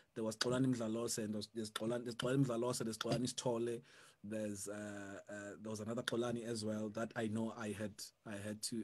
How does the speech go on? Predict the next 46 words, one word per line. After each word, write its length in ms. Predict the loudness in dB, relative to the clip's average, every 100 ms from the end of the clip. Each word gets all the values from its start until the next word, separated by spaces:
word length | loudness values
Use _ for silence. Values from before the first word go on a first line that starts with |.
| -2
I 60 |
had 160 | -4 -2
some 140 | -4 -2
issues 360 | 0 0 -2
with, 280 | -2 -2 -4 -4
uh, 260 | -4 -4
Sam, 420 | -4 0 2 2 2
Samro. 540 | 0 2 2 0 -4 -8 -16 -20 -20 -20 _ -8
I 40 |
used 220 | -4 -2 -4
to 60 |
get, 200 | -4 -6 -6 -10 -8
uh, 100 | -8 -6
Asia, 320 | -4 -2 -2 -2
let 80 | 2
me 80 | 0
not 100 | 0
expose, 500 | -4 -2 0 0 -4 -6
but 260 | -6 -6 -12 _ -14 -4
there 80 |
was 80 | -2
a 60 | 0
confusion 540 | 0 2 4 4 4
with 100 | 2
the 100 | 2 4
names. 560 | 4 2 0 -4 -8 -12 -20 _ _ _ -10
Uh, 220 | -6 -4 -2
they 80 |
kept 240 | 0 0 2
on 120 | 0
calling 320 | 4 4 6
me 180 | 2 2
for 240 | 0 0 -2
his 380 | -2 -4 -4 0
money 460 | 0 0 0 0
and, 340 | -2 -4 -4 -8 -16 _ _ _ _ _ -10
uh, 200 | -6 -6 -8 -2
vice 280 | 2 2 2
versa 360 | 0 2 0 -2
as 160 | -2
well. 160 | -2 -4
There 140 | -4
was 220 | -4 -4 0
issues 580 | 2 2 2 2 -2 -6 _ _ -2
based 300 | 2 2 0
on 300 | 0 0 0